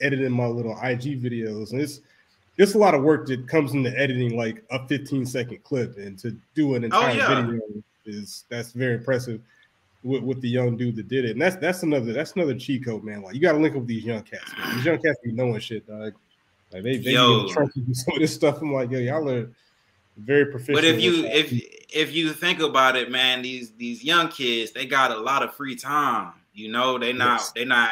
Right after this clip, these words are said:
Speaker 2: having to go to work every day. So if it's something that he really wanna do, he can put his time into, into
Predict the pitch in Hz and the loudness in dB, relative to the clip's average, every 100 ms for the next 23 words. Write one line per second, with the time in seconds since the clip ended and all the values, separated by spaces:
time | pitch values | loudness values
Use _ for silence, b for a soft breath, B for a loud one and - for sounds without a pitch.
0 | 117 127 143 127 123 120 110 101 143 143 | 0 2 2 4 -2 -2 -2 2 2 2
1 | 127 113 110 107 98 - 117 113 110 147 | -2 -4 -6 -6 -6 -6 -2 -2 0 -2
2 | 147 160 147 139 127 135 131 139 135 127 | 0 2 2 2 -2 -4 0 0 2 0
3 | 127 113 98 147 156 131 123 143 117 - | -2 -2 -2 0 0 -4 -8 -6 -6 -4
4 | 156 135 120 - 139 135 127 120 117 120 | -4 -4 -6 -4 0 2 2 -2 -4 -2
5 | 113 107 104 - 120 120 110 104 98 | -2 -2 -6 -10 -10 -6 -4 -4 -6